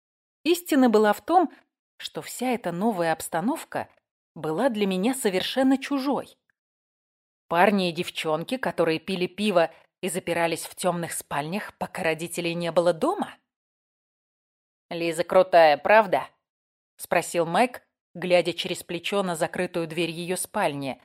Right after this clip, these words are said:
где невесть что происходило. Я кивнула, глядя на часы на микроволновке. Я пообещала родителям вернуться к одиннадцати вечера, моему комендантскому часу,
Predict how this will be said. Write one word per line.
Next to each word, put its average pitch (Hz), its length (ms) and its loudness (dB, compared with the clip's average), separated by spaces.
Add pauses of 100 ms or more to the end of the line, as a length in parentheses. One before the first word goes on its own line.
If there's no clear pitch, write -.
(360)
где 156 280 -8
невесть 151 420 -6
что - 300 -6
происходило. 160 800 -4 (1400)
Я 175 260 0
кивнула, 208 640 2 (300)
глядя 202 460 2
на 247 120 6
часы 214 320 -4
на 208 120 2
микроволновке. 196 880 -2 (840)
Я 190 260 4
пообещала 190 640 4
родителям 240 720 4
вернуться 202 580 2
к 269 120 -4
одиннадцати 196 640 -2
вечера, 254 520 -2 (180)
моему 170 320 0
комендантскому 175 760 0
часу, 220 500 -2